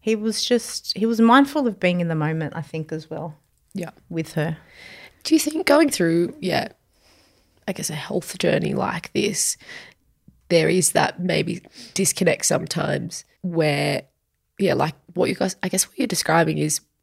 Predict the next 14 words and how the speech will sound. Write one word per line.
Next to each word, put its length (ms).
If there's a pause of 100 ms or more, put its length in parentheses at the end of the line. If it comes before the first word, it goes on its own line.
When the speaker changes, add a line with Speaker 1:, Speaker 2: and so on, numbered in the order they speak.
(100)
Speaker 2:
Allegra 340
being 260
s-, 220
seen 380
as 360 (340)
a 80
patient 520 (100)
versus 560
as 140
a 60
Speaker 1:
Yeah, 120
Speaker 2:
human. 280 (100)
Speaker 1:
yeah. 240 (100)
Speaker 2:
And 340